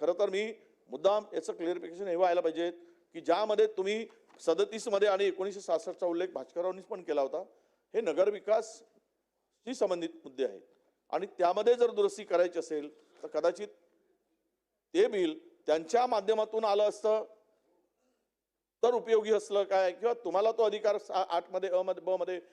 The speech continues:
आणि नऊ मध्ये आहे, तर त्यामधून जर हा प्रश्न सुटत असेल आणि लोकांना जर न्याय मिळत असेल, तुम्ही सांगितलात एक कोटी किंवा तीन किंवा ए-, किती साठ लक्ष परिवारांना आनंद आहे,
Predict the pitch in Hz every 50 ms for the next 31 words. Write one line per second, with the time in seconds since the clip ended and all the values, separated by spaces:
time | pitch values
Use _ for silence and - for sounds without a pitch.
0 | _ _ - 151 175 180 175 175 175 180 170 175 170 156 151 151 147 143 143 -
1 | - _ _ _ _ _ _ _ - 135 - - 156 180 226 233 208 196 214 214
2 | 214 214 - _ _ _ _ _ _ _ _ - 170 214 233 233 175 180 190 202
3 | - 180 156 - 202 180 - 175 170 175 170 165 143 - 165 151 135 - - _
4 | _ _ _ _ _ _ _ - - 143 170 190 170 139 - - 156 160 170 185
5 | 185 - 190 165 135 131 143 180 202 196 180 175 165 156 - - 151 143 135 -
6 | 147 147 151 151 143 139 151 151 160 165 160 156 - - - _ _ _ - -
7 | 160 170 170 - 170 160 170 160 147 170 160 156 156 160 156 156 156 135 - _
8 | _ _ _ _ - _ _ _ _ - 147 147 147 143 151 135 120 117 156 147
9 | 156 143 123 _ _ _ _ _ _ _ _ _ _ _ _ _ _ _ _ _
10 | _ _ _ _ _ _ _ _ - 185 196 220 220 - 185 185 185 - - 240
11 | 233 208 185 196 185 175 165 165 156 147 143 135 131 - _ _ _ _ _ _
12 | - - - - 247 262 269 254 202 151 120